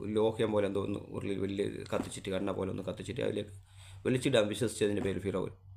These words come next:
ആ സമയത്ത് ലേസം മാതാവ് ചെറിയ കുട്ടിയായതുകൊണ്ട് ലേസം പിറകോട്ട് കാല് വെക്കുമ്പോൾ ആ കുട്ടിയും അവിടെ സംസാരിക്കുന്നത് നമുക്ക് കാണാൻ വേണ്ടി സാധിക്കും. ഇതിന് ശേഷം നമുക്ക് ഒരു പ്രയാസമില്ല ഉമ്മ, അല്ലെങ്കിൽ അങ്ങനെയുള്ള പദങ്ങൾ,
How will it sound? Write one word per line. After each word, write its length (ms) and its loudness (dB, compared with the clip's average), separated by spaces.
ആ 120 0
സമയത്ത് 360 2
ലേസം 300 2
മാതാവ് 340 2
ചെറിയ 260 0
കുട്ടിയായതുകൊണ്ട് 460 2
ലേസം 200 0
പിറകോട്ട് 340 2
കാല് 160 4
വെക്കുമ്പോൾ 360 -2
ആ 120 -2
കുട്ടിയും 360 0
അവിടെ 180 0
സംസാരിക്കുന്നത് 500 0
നമുക്ക് 180 -4
കാണാൻ 160 -2
വേണ്ടി 160 -6
സാധിക്കും. 280 -8
ഇതിന് 200 2
ശേഷം 260 0
നമുക്ക് 280 -2
ഒരു 120 -4
പ്രയാസമില്ല 580 0
ഉമ്മ, 160 0
അല്ലെങ്കിൽ 340 -2
അങ്ങനെയുള്ള 380 6
പദങ്ങൾ, 340 2